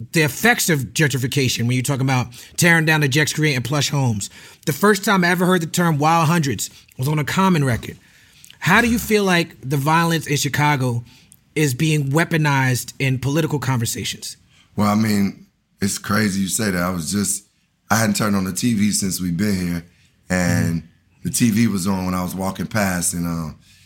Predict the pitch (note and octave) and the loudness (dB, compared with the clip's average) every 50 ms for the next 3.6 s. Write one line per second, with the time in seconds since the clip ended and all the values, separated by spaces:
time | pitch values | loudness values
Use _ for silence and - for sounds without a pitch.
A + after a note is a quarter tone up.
0 | _ _ - F#2+ F#2+ F2 E2+ E2 - G#2 G2+ F#2+ G2+ F#2+ F#2 F2+ F2+ E2+ - - | _ _ -2 -2 0 0 0 0 0 -2 0 -2 -2 -4 -2 -4 -4 -6 -8 -14
1 | - _ _ _ _ - - - - G#2 G2 F#2+ F2+ E2+ E2 F#2+ F#2 F#2 F2+ F2+ | -20 _ _ _ _ -10 -8 -4 -2 0 0 0 -2 -2 -2 -2 -2 -2 -4 -6
2 | - - F2 D#2+ F2 F#2+ F2 - G2+ F#2 F#2 F2 F2+ E2+ F2 F2 E2+ - - - | -6 -6 -6 -4 -4 -4 -2 -2 -2 -2 -4 -4 -4 -4 -4 -2 -4 -4 -6 -6
3 | - G2 F#2 F2+ F2 E2+ D#2+ F2 E2+ E2 E2 | -6 -4 -4 -2 -4 -4 -4 -6 -6 -6 -6